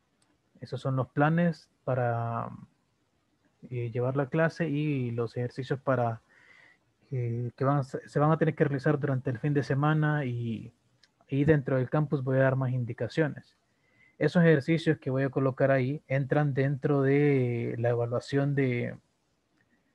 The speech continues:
el otro puntaje. O sea, teníamos el puntaje de tareas a mano y otras tareas en campus. Entonces,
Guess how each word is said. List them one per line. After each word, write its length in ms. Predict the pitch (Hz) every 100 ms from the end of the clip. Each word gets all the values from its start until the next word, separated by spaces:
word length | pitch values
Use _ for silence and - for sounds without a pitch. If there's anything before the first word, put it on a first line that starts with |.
| _
el 240 | 143 131 131
otro 200 | 131 131
puntaje. 540 | 139 131 180 151 127 -
O 40 |
sea, 120 | -
teníamos 880 | 127 127 139 156 156 156 151 - - _ _ _ _ _ _ -
el 120 | 147
puntaje 400 | 131 135 156 147 139
de 100 | -
tareas 340 | 127 139 131
a 40 |
mano 340 | 151 170 185 175
y 100 | 135
otras 380 | 135 151 143 -
tareas 440 | 131 135 139 131
en 120 | 120
campus. 420 | 113 151 127 123 127
Entonces, 800 | 120 127 120 131 127 127 -